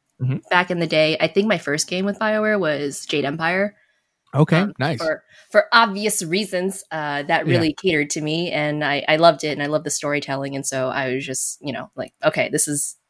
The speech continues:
Speaker 2: this is, um, a, a, a company and a team that I really wanna back." And,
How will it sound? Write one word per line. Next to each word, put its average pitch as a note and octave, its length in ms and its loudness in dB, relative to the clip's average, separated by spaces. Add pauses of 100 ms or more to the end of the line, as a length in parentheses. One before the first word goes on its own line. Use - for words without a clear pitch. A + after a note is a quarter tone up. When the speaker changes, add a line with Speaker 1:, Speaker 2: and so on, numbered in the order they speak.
(140)
Speaker 2:
this D3+ 200 -2
is, C#3 400 -6
um, C3+ 520 -6 (1000)
a, C#3+ 340 0
a, D3+ 280 -2
a - 40 0
company D3 320 0
and C#3+ 80 0
a C#3 60 -4
team D3 140 -2
that C#3 100 -2
I C#3 40 -2
really C#3+ 200 -2
wanna C#3 160 -4
back." D3 320 -2 (100)
And, C#3+ 560 -2